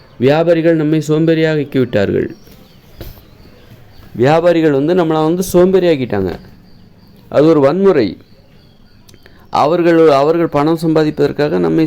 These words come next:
சோம்பேறியாக்கி விட்டார்கள். நாமெல்லாம் ஏமாளிகளாக இருக்கிறோம். அதனால அதிகாலையில் எழுந்திருக்க வேண்டுமென்றால், நீங்கள் சொல்வதை உங்கள் உடம்பு கேட்க வேண்டுமென்றால் உடலில் வலி இருக்க வேண்டும். அது மாதிரி வாழ்க்கை, வாழ்க்கையிலும் வலி இருக்கணும்.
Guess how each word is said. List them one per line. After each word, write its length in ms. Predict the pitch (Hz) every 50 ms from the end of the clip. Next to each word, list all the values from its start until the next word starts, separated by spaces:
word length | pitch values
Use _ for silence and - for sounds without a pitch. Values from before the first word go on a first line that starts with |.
| - -
சோம்பேறியாக்கி 520 | 147 143 147 147 139 139 131 120 113 -
விட்டார்கள். 420 | 98 - - 80 - - - - - _ _ _ - - _ _ - - - - - - _ _ - - - - - - - - - - - -
நாமெல்லாம் 480 | 120 127 135 139 139 143 151 165 170
ஏமாளிகளாக 680 | 156 151 156 156 160 160 156 151 147 143 139 139 139 139
இருக்கிறோம். 440 | 131 123 - - 92 82 69 - - - - - - - - - - - - - - - - _ - - _
அதனால 400 | - 104 107 113 117 117 113 107 98 98 101 101 101 - - - _ -
அதிகாலையில் 720 | - 92 101 107 123 131 127 139 135 135 135 131 131 131 117
எழுந்திருக்க 440 | 110 110 117 120 117 113 101 - 107
வேண்டுமென்றால், 600 | 95 95 95 95 92 95 95 95 98 104 107 107
நீங்கள் 280 | 107 113 127 131 131 120
சொல்வதை 420 | - - 120 117 120 117 123 127
உங்கள் 220 | 123 117 113 110
உடம்பு 360 | 107 104 104 107 123 127 123 117
கேட்க 340 | - - 110 113 110 - 117
வேண்டுமென்றால் 560 | 110 107 104 98 95 98 95 92 101 107 117
உடலில் 480 | 117 107 98 107 120 120 131 131 131 120
வலி 220 | 107 104 107 113
இருக்க 240 | 117 113 - - 101
வேண்டும். 300 | 95 92 85 80 67 - - - -
அது 160 | - 104 110
மாதிரி 180 | 117 127 127
வாழ்க்கை, 460 | 120 107 101 110 123 123 120 - 123 107
வாழ்க்கையிலும் 580 | 98 98 110 131 131 - - 156 147 147 151
வலி 200 | 135 113 113 113 113
இருக்கணும். 320 | 110 - - 80 73 65